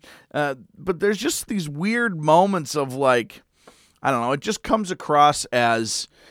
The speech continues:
uh, sometimes hoping that the other team gives you something rather than going out and taking it. And if I've learned anything from watching professional football, it doesn't necessarily work collegiately or at the high school level or anything like that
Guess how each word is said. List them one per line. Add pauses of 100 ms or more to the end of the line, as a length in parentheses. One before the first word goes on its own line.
(300)
uh,
sometimes (1040)
hoping
that
the
other
team
gives
you
something (680)
rather
than
going
out
and
taking
it. (880)
And
if
I've
learned
anything
from
watching
professional
football,
it
doesn't
necessarily
work
collegiately
or
at
the
high
school
level
or
anything
like
that